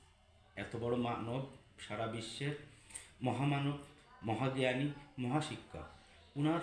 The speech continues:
তুলনা কারো সাথে নয়। তো উনার কথা বলতে গেলে আসলে কয়েক দিন, কয়েক মাস কেটে যাবে। উনার সুন্নত, উনার গুণগান, উনার উপকারিতার কথা, উনার সুন্নত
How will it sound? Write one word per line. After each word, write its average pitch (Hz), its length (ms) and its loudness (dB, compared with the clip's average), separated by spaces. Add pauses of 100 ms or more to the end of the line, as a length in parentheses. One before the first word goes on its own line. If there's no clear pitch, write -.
তুলনা 135 340 2
কারো 113 240 -2
সাথে 101 300 -6
নয়। 82 180 -6 (680)
তো 120 60 -4
উনার 135 260 6 (100)
কথা 147 280 2
বলতে 135 380 0
গেলে 139 320 0 (160)
আসলে 139 400 0 (140)
কয়েক 139 360 2
দিন, 131 300 0
কয়েক 131 280 2
মাস 131 260 0
কেটে 110 240 -4
যাবে। 101 240 -4 (400)
উনার 123 420 2 (120)
সুন্নত, 120 540 -2 (140)
উনার 117 240 0 (440)
গুণগান, 123 540 4 (360)
উনার 117 240 0
উপকারিতার 139 680 2
কথা, 131 540 -2 (260)
উনার 117 160 0
সুন্নত 123 340 -2